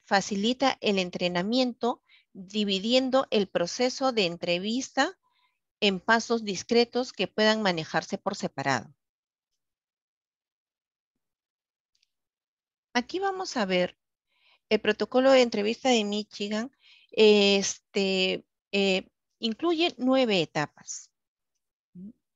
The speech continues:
Tenemos una, eh, preparar el entorno de la entrevista.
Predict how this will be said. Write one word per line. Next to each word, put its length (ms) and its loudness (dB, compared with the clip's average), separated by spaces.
Tenemos 540 0
una, 680 4
eh, 480 0
preparar 460 2
el 180 -2
entorno 480 -4
de 100 -2
la 100 -4
entrevista. 720 -10